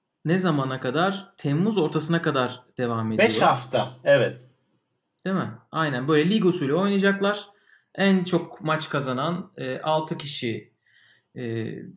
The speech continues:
Speaker 1: yarı finale kalıyor. İşte iki kişi direkt yarı finale, dördü çeyrek finale oynayıp yarı finale. Oradan da bir tane şampiyon seçecekler.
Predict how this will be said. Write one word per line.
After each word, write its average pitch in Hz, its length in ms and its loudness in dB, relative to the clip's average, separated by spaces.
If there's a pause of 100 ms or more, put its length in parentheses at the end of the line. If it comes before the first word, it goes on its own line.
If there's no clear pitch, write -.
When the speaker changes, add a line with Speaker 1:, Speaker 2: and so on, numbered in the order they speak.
(120)
Speaker 1:
yarı 160 220 2
finale 190 320 0
kalıyor. 190 460 2
İşte 143 440 -4
iki 147 220 -8
kişi - 260 -10
direkt 143 260 -2
yarı 151 120 0
finale, 156 380 -4
dördü 143 320 0
çeyrek 139 300 -4
finale 127 220 -6
oynayıp 113 280 -6
yarı 143 140 -6
finale. 147 340 -6
Oradan 123 320 -6
da 143 80 -10
bir 143 60 -20
tane 127 140 -10
şampiyon 123 360 -10
seçecekler. - 840 -8